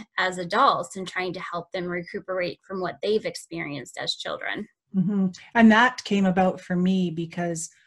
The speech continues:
Speaker 2: I was the child
Speaker 1: Mm.
Speaker 2: and I had no help.
Speaker 1: Mm.
Speaker 2: And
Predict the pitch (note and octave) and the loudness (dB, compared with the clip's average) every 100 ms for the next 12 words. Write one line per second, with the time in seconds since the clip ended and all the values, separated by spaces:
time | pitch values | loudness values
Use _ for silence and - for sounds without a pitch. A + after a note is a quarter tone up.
0 | _ _ _ _ _ - F3 E3+ D#3 D3+ | _ _ _ _ _ -2 0 0 -4 -10
1 | D#3+ - F3+ E3+ E3 C#3+ D#3+ - _ _ | -10 -4 -2 -2 -4 -6 -10 -20 _ _
2 | _ G#3 G3 F#3+ F#3+ F#3+ G#3 - _ G3 | _ -14 -12 -10 -10 -10 -12 -16 _ 0
3 | F#3 E3+ E3+ F3 E3 E3 D3+ D#3+ D#3 - | 2 2 0 -2 -2 -4 -6 -6 -8 -12
4 | _ _ _ _ _ _ _ - - - | _ _ _ _ _ _ _ -12 -10 -10
5 | G3+ _ G3+ F#3+ F#3 F3 E3 | -14 _ 0 2 2 -2 -6